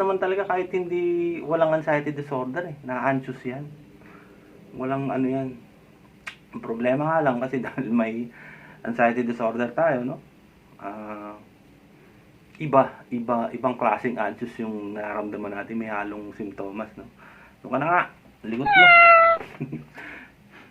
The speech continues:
So, yun. Nagiging ano natin, nagiging goal natin yun, no? Yung pagiging, pag wala tayong nararamdaman, okay na tayo. Eh, yan na ang paggaling sa atin. Hindi, hindi ganun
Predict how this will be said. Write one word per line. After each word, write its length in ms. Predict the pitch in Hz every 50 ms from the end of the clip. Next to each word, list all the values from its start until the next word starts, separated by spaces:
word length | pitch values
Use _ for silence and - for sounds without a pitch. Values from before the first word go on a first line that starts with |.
| - - - -
So, 80 | - 135
yun. 400 | 131 139 139 123 110 101 104 101 - - _ _ _ _ _ _ _ _ _ _ _ _ _ _ _ _ _ _ -
Nagiging 480 | 123 139 147 151 165 160 170 170 170
ano 160 | 156 156 156 156
natin, 400 | 156 147 139 131 131 139 139 135
nagiging 480 | 127 120 127 120 120 123 127 123 120
goal 160 | 123 120 123
natin 560 | 120 117 120 117 110 104 104 - 107 104 107 107
yun, 80 | 104
no? 160 | 104 101 101
Yung 240 | 107 110 110 107 107
pagiging, 720 | 107 107 107 104 110 104 101 107 107 107 104 101 101 101 98 - - - _ _ - - - - - - _
pag 160 | _ - 98 98
wala 160 | 117 107 107
tayong 240 | 104 107 107 107 104
nararamdaman, 560 | 104 104 101 98 95 95 95 95 113 123 127
okay 260 | - 90 - 101 95 95
na 80 | 92 82
tayo. 400 | - 87 85 85 87 - 82 82
Eh, 160 | 113 113 117
yan 80 | 113 113
na 80 | 120
ang 80 | 127 -
paggaling 400 | - 101 - - 104 101 101 98
sa 160 | - 98 95
atin. 240 | 92 - 98 95 95 98
Hindi, 340 | 110 107 104 120 123 123 - - - -
hindi 160 | 117 107 113 110
ganun 320 | 110 107 113 131 139 135